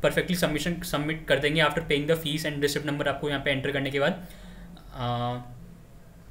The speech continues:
a signed printout should be taken, like, आपको एक प्रिंट आउट निकालना है सम-,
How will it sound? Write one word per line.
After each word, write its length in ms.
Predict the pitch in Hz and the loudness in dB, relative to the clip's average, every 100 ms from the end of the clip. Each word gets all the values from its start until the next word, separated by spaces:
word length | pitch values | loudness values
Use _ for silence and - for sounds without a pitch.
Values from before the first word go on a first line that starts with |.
| - - - | -18 -10 -2
a 40 | 156 | 2
signed 360 | - 143 170 175 | 4 4 4 4
printout 480 | 151 139 143 165 185 | 2 2 4 4 2
should 320 | - 147 139 | -2 -4 0
be 120 | 175 180 - | 0 0 0
taken, 260 | 135 - 117 120 | 0 0 -2 0
like, 160 | 135 | 0
आपको 540 | 147 151 - - - 160 | 0 0 -4 -14 -4 -2
एक 60 | |
प्रिंट 360 | 160 - 147 147 | -2 -2 0 2
आउट 100 | 165 | 2
निकालना 360 | 160 151 139 160 | 4 4 4 4
है 40 | |
सम-, 260 | 156 147 | 2 -2